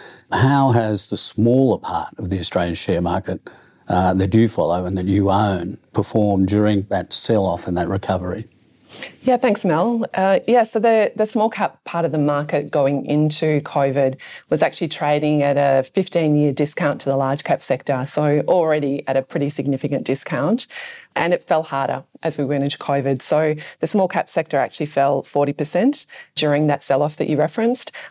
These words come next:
Speaker 2: but has rebounded harder. So no surprise, as risk came back on, people flooded into small caps. Australia was doing better, relatively speaking, too, both at, from an economic and a health perspective.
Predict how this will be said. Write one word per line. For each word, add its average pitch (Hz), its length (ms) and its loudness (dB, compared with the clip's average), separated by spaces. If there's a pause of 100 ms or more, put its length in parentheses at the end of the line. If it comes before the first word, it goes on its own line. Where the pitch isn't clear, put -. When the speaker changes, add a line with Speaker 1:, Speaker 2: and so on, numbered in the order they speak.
(120)
Speaker 2:
but 139 100 4
has 151 160 -2
rebounded 143 420 0
harder. 135 400 -6 (240)
So 156 520 0
no 180 160 4
surprise, 214 500 -2
as 156 160 -2
risk 170 260 -2
came 151 200 -2
back 151 200 -2
on, 233 300 2 (380)
people 160 280 2
flooded 151 360 0
into 147 180 0
small 156 280 0
caps. 147 500 -4 (300)
Australia 277 340 2
was 240 140 2
doing 190 220 2
better, 185 260 4
relatively 170 440 0
speaking, 147 400 -2
too, 143 300 0
both 143 260 -2
at, 139 400 -2
from 160 180 0
an 143 60 2
economic 156 520 0
and 143 100 2
a 143 40 2
health 180 280 -2
perspective. 180 640 0